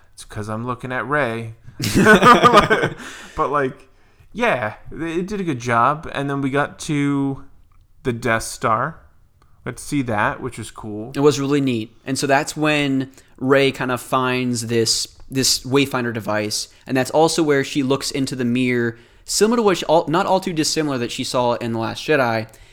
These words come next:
Speaker 2: And that's when she turns around and sees this almost vision of herself. And that's where the dual blade lightsaber comes in.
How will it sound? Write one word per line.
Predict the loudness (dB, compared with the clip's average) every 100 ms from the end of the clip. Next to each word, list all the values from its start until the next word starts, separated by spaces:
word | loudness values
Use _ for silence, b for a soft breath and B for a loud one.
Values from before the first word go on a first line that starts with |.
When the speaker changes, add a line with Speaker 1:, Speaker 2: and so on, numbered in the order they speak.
| B -4
Speaker 2:
And | 0
that's | 0 0
when | -4
she | -6
turns | -4 -2 -2
around | -4 -2 0 0 -2
and | -4
sees | -4 -2 0 0 -2 -2
this | -2 -2
almost | -2 -4 -4
vision | -2 -2 0
of | -2 -2
herself. | -4 -2 -2 -2 -6 b b
And | -2 0
that's | 0
where | -2
the | -4
dual | -2 -2
blade | -4 -6
lightsaber | -6 -8 -10 -12
comes | -14 -12 -12
in. | -12